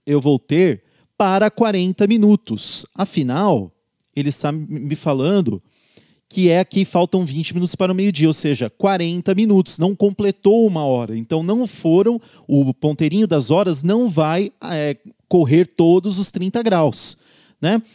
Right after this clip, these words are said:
Aí eu faço aqui em x, né? Vai, é, a multiplica-, multiplicação em, em x vai dar sessenta x é igual a quarenta vezes trinta,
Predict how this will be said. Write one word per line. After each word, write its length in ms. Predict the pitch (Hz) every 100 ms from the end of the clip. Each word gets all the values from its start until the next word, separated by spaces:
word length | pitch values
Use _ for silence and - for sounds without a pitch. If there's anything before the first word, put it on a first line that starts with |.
| - -
Aí 200 | 233 202
eu 100 | 175
faço 380 | - 170 156 160
aqui 320 | - 147 131 _
em 160 | 147 160
x, 400 | - 208 247 170
né? 160 | 208 247 _ - _
Vai, 200 | 156 151
é, 340 | 123 139 135 131
a 80 | 131
multiplica-, 460 | 135 - 123 -
multiplicação 720 | - 139 143 - 131 135 147
em, 60 | 156 170 -
em 160 | 156
x 280 | 151 220 226
vai 120 | 170
dar 160 | 143 131
sessenta 560 | - 135 131 123 143
x 800 | 139 - - 208 208 208 - - _ _ - -
é 100 | 156
igual 300 | 143 143 131
a 60 |
quarenta 600 | 120 165 151 143 131 120
vezes 380 | 117 127 135 -
trinta, 560 | - 135 127 110 101